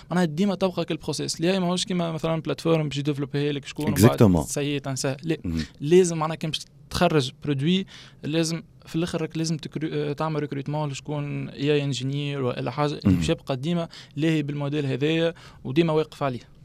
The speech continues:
Speaker 2: واضح، ويخليه سورتو كما قلنا قبيله ال-، اللي يتسمى بالابرونتيساج كونتينيو، كيف كيف زاد كما قلنا، آه، التعليم، خاطر فما دي داتا جدد،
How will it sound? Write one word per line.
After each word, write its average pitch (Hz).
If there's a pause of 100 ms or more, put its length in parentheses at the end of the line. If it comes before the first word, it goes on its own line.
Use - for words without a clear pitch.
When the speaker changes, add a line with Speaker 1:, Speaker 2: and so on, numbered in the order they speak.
(100)
Speaker 2:
واضح، 92
ويخليه 104
سورتو 104 (260)
كما 90
قلنا 101
قبيله 90 (360)
ال-، 90
اللي 90
يتسمى 92
بالابرونتيساج 85
كونتينيو، 85
كيف -
كيف -
زاد 80
كما 80
قلنا، 82 (380)
آه، 80
التعليم، 87
خاطر 90
فما 101
دي 82
داتا 78
جدد، 82